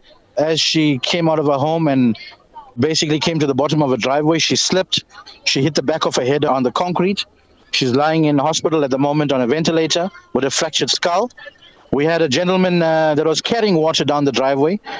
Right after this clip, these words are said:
two twenty liter buckets at the same time. He also slipped and fell. He fractured his arm. Not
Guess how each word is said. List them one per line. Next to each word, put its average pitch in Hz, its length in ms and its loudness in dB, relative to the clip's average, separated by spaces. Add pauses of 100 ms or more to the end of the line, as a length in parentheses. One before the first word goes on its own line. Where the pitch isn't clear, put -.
(140)
two 190 180 -2
twenty 180 240 -2
liter 160 200 2
buckets 151 320 -2
at 127 80 -2
the 127 80 -2
same 165 220 -2
time. 175 300 -2 (480)
He 165 140 0
also 180 300 0
slipped - 320 -2
and 131 120 0
fell. 160 200 0
He 127 100 2
fractured 175 360 -2
his 131 140 0
arm. 170 340 0 (300)
Not 147 380 0